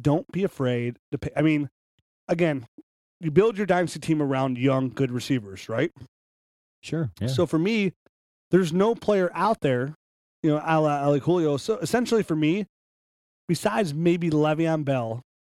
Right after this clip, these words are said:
Speaker 1: and maybe Todd Gurley, there's no running back that I wouldn't trade right now for DeAndre Hopkins with, and, like, even a package of somebody, you know what I mean?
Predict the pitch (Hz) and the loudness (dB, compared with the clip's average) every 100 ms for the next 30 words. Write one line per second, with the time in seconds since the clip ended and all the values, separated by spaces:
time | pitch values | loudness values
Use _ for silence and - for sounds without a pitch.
0 | _ 151 147 156 202 277 302 285 269 233 | _ -8 -6 -4 -2 0 2 2 0 -2
1 | 190 202 185 147 151 139 117 104 110 _ | -2 -2 -2 2 2 2 -2 -8 -14 _
2 | _ _ _ _ _ _ _ 151 165 160 | _ _ _ _ _ _ _ 0 2 2
3 | 160 185 214 175 170 180 151 131 - 135 | 2 2 2 2 0 2 0 -2 -4 -4
4 | 139 156 147 143 127 156 147 127 123 120 | 0 2 2 0 -2 -2 0 0 -4 -6
5 | 117 113 113 - _ _ _ _ _ 131 | -6 -6 -8 -12 _ _ _ _ _ -6
6 | 131 127 120 123 117 110 107 - 151 156 | -2 -2 -4 -6 -8 -12 -16 -4 -4 -2
7 | 165 156 147 165 160 127 175 180 147 123 | -2 -2 0 -2 -2 -4 -6 -4 -6 -6
8 | 120 120 139 120 - 151 139 139 160 | -10 -8 -8 -8 -4 -2 0 0 -2